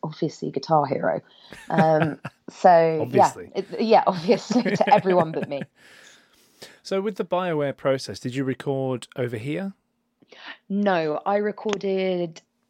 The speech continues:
Speaker 1: ev-, did I record everything in London? Yes, I did. I recorded everything in London, and, um,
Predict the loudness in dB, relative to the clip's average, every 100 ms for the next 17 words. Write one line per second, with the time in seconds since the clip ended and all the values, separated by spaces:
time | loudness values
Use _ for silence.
0 | -4 -2 0 -4 -6 -14 -20 -18 -18 -18
1 | -20 -20 -20 -20 -20 -20 -20 -18 -18 -12
2 | -10 -4 -4 0 0 0 -4 -4 -6 -4
3 | -2 2 4 4 2 2 2 0 0 -4
4 | -6 -8 -4 0 0 4 6 6 4